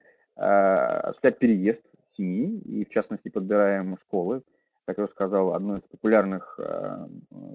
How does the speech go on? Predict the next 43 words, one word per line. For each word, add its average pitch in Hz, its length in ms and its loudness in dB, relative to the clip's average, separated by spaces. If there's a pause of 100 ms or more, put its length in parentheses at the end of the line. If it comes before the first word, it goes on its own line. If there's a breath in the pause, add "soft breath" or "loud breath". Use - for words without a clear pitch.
(140)
школьных 98 380 -2
заведений 95 400 -4
является 95 300 -2
английская 98 300 -10
школа 101 320 -6
на 107 120 -8
Кипре. 104 300 -4
Они 104 140 -2
стоят 95 280 -6
там 87 180 -4
дешевле, 107 360 -4
в - 40 -18
принципе, 92 420 -10 (440)
э, 82 180 -2
в 87 80 -2
некоторых 98 320 -4
случаях - 320 -6
качественнее 104 460 -2
даже, 95 180 -2
чем 98 200 -8
у - 20 -4
нас 92 280 -6
в 92 140 -8
Москве. 98 480 -6 (340)
Это - 200 -8
по - 80 2
отзывам 95 360 2
реальных 87 320 -2
наших - 280 -12
инвесторов. 87 460 -10 (480)
Э, 110 440 6
таким 143 220 0
образом, 143 260 4
можно 123 340 -2
сказать, 120 200 -2
что - 100 -10
мы 123 140 -2
осуществляем, 120 500 0
э, 104 380 -6
оказание 117 360 0
услуги 107 260 -2
под - 200 0
ключ. - 260 -14